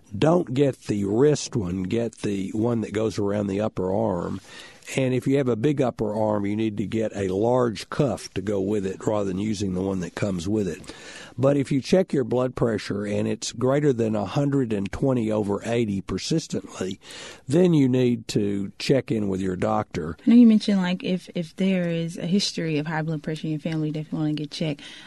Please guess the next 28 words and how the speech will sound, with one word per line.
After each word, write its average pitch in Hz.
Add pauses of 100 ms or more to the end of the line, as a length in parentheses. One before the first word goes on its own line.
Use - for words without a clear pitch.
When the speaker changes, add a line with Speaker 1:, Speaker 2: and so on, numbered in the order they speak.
(120)
Speaker 2:
Um, 175
is 180
there 220
a 165
cut 196
age 196
for 269
it? 269 (300)
How 214
soon 214
should 190
I 160
start 160
if 160
I 165
know 170
that 165
my 156
father 156
has 151
it 151
and 156
my, 160
Speaker 1:
Mm-hmm. 156 (140)
Speaker 2:
my 156
grandmother 156
had -
it? -